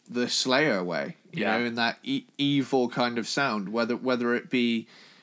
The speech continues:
Speaker 1: whether it be ridiculously fast or it be, you know, slow and sludgy. I, I, I think Slayer, while they have had a consistent, they've had a consistent vibe,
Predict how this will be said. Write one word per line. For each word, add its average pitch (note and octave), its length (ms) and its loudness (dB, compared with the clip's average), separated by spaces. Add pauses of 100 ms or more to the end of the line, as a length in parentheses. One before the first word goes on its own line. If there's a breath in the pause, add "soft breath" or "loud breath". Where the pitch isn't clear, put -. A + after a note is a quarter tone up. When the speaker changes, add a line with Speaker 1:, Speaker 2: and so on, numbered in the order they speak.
Speaker 1:
whether A#2+ 300 0
it G2+ 100 -2
be A#2+ 100 2
ridiculously A2+ 840 -2
fast - 680 -2 (120)
or A#2+ 460 2
it B2 260 0
be, B2 400 2
you B2 140 -2
know, A#2+ 260 -2 (100)
slow C3 520 2
and B2+ 120 -2
sludgy. C#3 640 -2
I, B2 680 2 (840 soft breath)
I, C3 100 6
I F#3+ 40 6
think F#3+ 260 0
Slayer, C3+ 460 4
while A#2+ 260 2
they A#2 120 0
have B2 520 -2 (220)
had C3 200 -2
a C3 60 0
consistent, - 1120 -6 (520 soft breath)
they've B2 140 -4
had C#3+ 120 4
a C#3+ 60 2
consistent C3+ 840 -4 (140)
vibe, B2+ 500 2